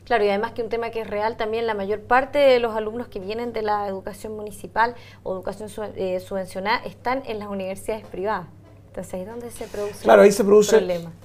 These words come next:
Speaker 2: la segment-, ah, se produce una segmentación en que, claro, los alumnos en general, los mejores puntajes,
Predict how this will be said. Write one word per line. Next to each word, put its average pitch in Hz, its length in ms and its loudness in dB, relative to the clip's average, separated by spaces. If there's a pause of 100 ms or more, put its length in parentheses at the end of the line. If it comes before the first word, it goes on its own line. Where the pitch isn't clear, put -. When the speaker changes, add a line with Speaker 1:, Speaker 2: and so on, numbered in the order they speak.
Speaker 2:
la 160 100 2
segment-, 160 480 -2
ah, 127 160 -2
se - 140 -4
produce 175 220 0
una 185 140 0
segmentación 156 1120 0 (260)
en 151 160 -4
que, 160 400 0 (180)
claro, 147 280 -2
los 143 180 2
alumnos 170 400 0
en 147 80 -4
general, 160 540 2 (440)
los 147 120 0
mejores 196 360 6
puntajes, 196 800 -2